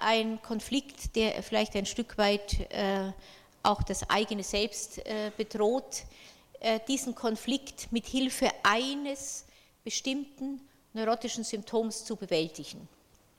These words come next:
sondern der eine Vielzahl von Symptomen braucht, die sich abwechseln, äh, können um die Abwehr zu gewährleisten.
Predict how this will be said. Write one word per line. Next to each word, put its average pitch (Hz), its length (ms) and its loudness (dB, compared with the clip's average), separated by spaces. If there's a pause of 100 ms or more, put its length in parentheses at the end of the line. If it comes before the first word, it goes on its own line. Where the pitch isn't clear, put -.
(360)
sondern 240 540 4 (540)
der - 100 4
eine 240 180 6
Vielzahl 226 880 6 (280)
von 214 220 0
Symptomen 247 580 2
braucht, 220 720 2 (580)
die 277 160 6
sich - 420 2
abwechseln, 180 720 0 (140)
äh, 196 160 -4
können 202 600 0 (520)
um 294 160 2
die 247 140 0
Abwehr 190 580 0
zu 196 340 -4 (120)
gewährleisten. 165 880 -2